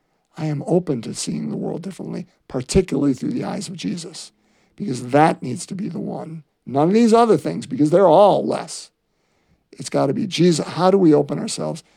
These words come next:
so that we can truly repent and turn around? I've talked long enough today. Thanks for putting up with that. But let's pray. Uh, I think both those things are important, though, for us. What keeps us from loving God fully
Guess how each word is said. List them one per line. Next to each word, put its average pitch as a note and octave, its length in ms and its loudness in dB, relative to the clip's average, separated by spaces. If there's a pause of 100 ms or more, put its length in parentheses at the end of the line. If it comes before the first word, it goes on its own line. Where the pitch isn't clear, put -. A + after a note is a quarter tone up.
(100)
so - 180 -6
that C#3 140 0
we D3 160 2
can C3+ 180 -6
truly C3 340 -4
repent F#3 640 -8 (300)
and - 160 -10
turn G3+ 200 -10
around? E3 420 -14 (440)
I've E3+ 100 -12
talked E3+ 280 4
long D3+ 240 4
enough C#3 180 0
today. C3+ 260 0
Thanks C3+ 300 -2
for - 120 -8
putting C#3 240 -2
up B2+ 140 0
with B2 120 -4
that. C3 240 -4 (280)
But F#3 120 0
let's F#3+ 240 4
pray. C#3+ 500 -2 (340)
Uh, E3 220 -4
I E3+ 80 2
think E3+ 160 2
both F#3 220 4
those F3 200 2
things D#3 220 -2
are C#3 100 0
important, C#3+ 440 -4
though, - 100 -6
for G3 260 -10
us. E3 160 -14 (480)
What D#3 340 4
keeps F3+ 340 -2
us A2+ 380 -8 (240)
from D3 180 -6
loving C#3 340 2
God C3 300 0
fully E3 540 -4